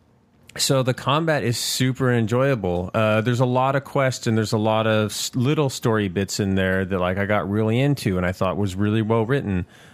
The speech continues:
Um, but your companions are sort of just there, like, you kind of do their quests, but they're sort of soulless. They make comments every now and then, but it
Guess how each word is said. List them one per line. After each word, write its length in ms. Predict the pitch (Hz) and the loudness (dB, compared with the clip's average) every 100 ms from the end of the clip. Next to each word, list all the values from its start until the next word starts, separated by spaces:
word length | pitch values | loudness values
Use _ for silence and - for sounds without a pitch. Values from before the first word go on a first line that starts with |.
| - - | -14 -2
Um, 720 | 107 107 104 104 101 101 - - - - - _ - | 2 2 2 2 0 -2 -4 -16 -20 -20 -20 _ -6
but 400 | - 127 120 - | -2 0 0 -4
your 560 | 120 127 123 120 113 113 | -2 2 4 4 4 0
companions 1120 | - 135 120 - 139 147 151 151 151 151 139 | -2 0 2 2 2 2 2 4 2 2 0
are 200 | 73 113 | 0 2
sort 280 | 113 - 120 | 0 0 2
of 140 | 120 104 | 2 0
just 340 | 110 104 95 | -2 -2 -2
there, 520 | 127 131 131 131 131 | 0 2 2 2 0
like, 220 | 123 110 - | 0 0 -2
you 60 | |
kind 240 | - 117 117 | 0 2 2
of 60 | |
do 120 | 107 107 | 0 0
their 140 | 104 | 0
quests, 460 | - - 123 123 - | -2 0 0 0 -2
but 180 | 113 104 | -4 -2
they're 100 | 104 | -2
sort 240 | - 104 | 0 0
of 80 | 95 | -2
soulless. 560 | - 120 117 117 117 | -2 0 2 2 0
They 140 | - 107 | 0 0
make 240 | 101 98 | 0 -2
comments 480 | - 110 110 113 113 | -2 0 2 0 0
every 160 | 113 113 | 0 2
now 160 | 113 | 2
and 100 | 113 | 2
then, 160 | 113 | 2
but 40 | |
it 20 | 113 | 2